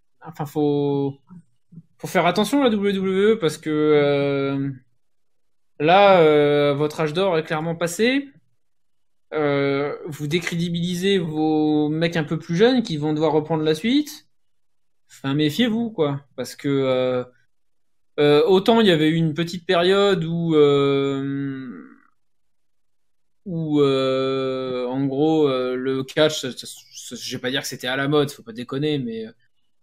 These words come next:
le catch, on va dire, euh, revenait un petit peu et, euh, et, euh, voilà, quoi, c'était, ça,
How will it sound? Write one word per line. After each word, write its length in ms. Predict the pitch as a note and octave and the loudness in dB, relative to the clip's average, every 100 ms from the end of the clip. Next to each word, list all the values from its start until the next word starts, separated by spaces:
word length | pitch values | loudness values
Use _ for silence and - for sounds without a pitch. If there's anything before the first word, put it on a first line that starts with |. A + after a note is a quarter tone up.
| _ | _
le 200 | - C#3+ | -4 -2
catch, 300 | D3 E3+ E3 | 2 4 2
on 60 | D3 | 0
va 100 | C3+ | -2
dire, 220 | D3 D#3+ | 0 2
euh, 260 | C3+ C3 B2+ | 2 0 0
revenait 460 | B2 C#3+ C#3+ D3+ D#3+ | 0 0 2 2 0
un 140 | D3 | -2
petit 260 | C#3+ - C#3+ | -4 -10 -6
peu 500 | D#3+ E3+ E3+ E3 C3+ | 0 0 0 0 -2
et, 180 | C3 B2+ | -2 -2
euh, 420 | A#2+ A#2 A#2 A#2 A#2+ _ _ _ _ _ _ | -2 -4 -6 -8 -12 _ _ _ _ _ _
et, 220 | D#3 C#3 C3 | -4 0 0
euh, 180 | B2+ | 0
voilà, 320 | A#2+ B2 F#3 E3 | -2 2 2 2
quoi, 200 | A3+ A3 | 2 0
c'était, 580 | C3+ A#2 B2 A#2+ A#2 A#2 | -2 -8 -6 -6 -6 -8
ça, 300 | - - | -12 -12